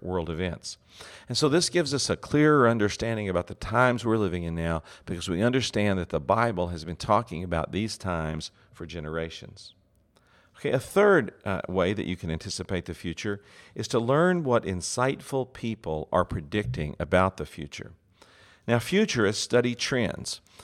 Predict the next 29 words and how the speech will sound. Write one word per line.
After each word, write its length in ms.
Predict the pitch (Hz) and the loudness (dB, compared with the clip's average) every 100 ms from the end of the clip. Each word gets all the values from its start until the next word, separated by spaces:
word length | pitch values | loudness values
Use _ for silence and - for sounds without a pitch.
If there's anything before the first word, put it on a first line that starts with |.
| - | -18
Uh, 100 | - | -10
they 140 | 82 87 | -2 0
study 360 | - 110 107 | 2 2 2
trends 340 | 101 117 110 107 | 0 -2 0 0
in 120 | 101 | -2
disparate 520 | 95 - 113 113 - | -2 -4 0 0 0
fields 460 | - 120 123 78 76 | -2 0 4 2 0
and 120 | 90 | -6
try 180 | - 107 | 0 0
to 80 | 90 | 2
merge 460 | 92 113 160 139 | 4 6 6 4
that 160 | 143 131 | 2 2
information 760 | 131 123 113 110 110 - 82 | 2 2 2 2 2 0 -4
to 100 | 87 | -4
postulate, 760 | 90 117 127 - 78 80 80 80 - - - _ - | -4 -2 -2 0 -2 2 2 0 -6 -20 -20 _ -8
uh, 120 | - | 4
or 180 | 98 98 | 6 6
to 160 | - | 4
predict 560 | - 98 80 120 120 120 | 0 0 2 4 4 2
or 120 | 90 | -2
to, 260 | - 87 78 - - - | 0 -2 -2 -6 -20 -12
uh, 320 | 85 - - - | -8 -4 -4 4
or 100 | 92 | 4
to, 360 | - 101 92 82 | 4 0 2 4
uh, 140 | 80 - | 2 0
to 140 | - 92 | 2 4
articulate 800 | 85 - 160 - 78 80 80 - _ _ | 4 0 0 0 -2 -4 -4 -8 _ _
coming 380 | - 120 117 98 | 2 4 6 4
realities. 840 | 92 90 95 85 80 - 90 - | 2 4 4 2 0 -6 -10 -14